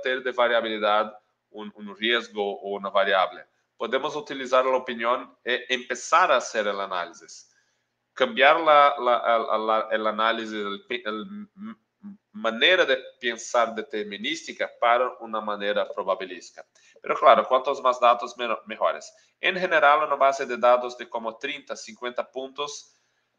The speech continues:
ya puede nos decir bastante sobre el riesgo. Por ejemplo, nos dice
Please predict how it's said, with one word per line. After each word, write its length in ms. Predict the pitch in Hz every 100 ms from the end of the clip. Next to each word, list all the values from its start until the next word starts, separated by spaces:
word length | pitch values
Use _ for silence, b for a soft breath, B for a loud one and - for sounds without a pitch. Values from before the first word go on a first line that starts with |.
| _ _ _ _ _ -
ya 320 | 135 147 - - _
puede 580 | 123 127 131 135 139 139 - _
nos 320 | 113 120 -
decir 300 | 110 - 123
bastante 540 | 117 123 - 151 151 151
sobre 380 | - 127 123 123
el 80 |
riesgo. 540 | 117 110 95 - 73 -
Por 140 | 123 117
ejemplo, 320 | 120 131 147
nos 240 | 135 127
dice 420 | 123 131 147 143